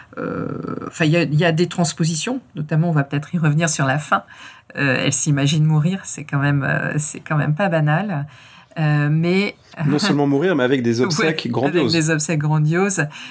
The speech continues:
Speaker 1: et sous la mitraille, euh, d'une révolution, de, de, d'une manifestation, euh, spartakiste, euh,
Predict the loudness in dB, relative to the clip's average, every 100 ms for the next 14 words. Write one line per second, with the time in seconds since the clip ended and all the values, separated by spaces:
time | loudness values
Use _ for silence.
0 | -4 -2 0 0 2 2 2 0 -2 0
1 | 0 0 -4 -8 -20 -20 -4 0 2 2
2 | 2 2 2 4 2 0 0 0 0 -4
3 | -4 -2 0 2 2 0 2 0 0 0
4 | 2 2 0 -2 0 -2 -2 -4 -2 -4
5 | -4 -4 0 0 2 -2 0 -2 0 -2
6 | -4 -2 -2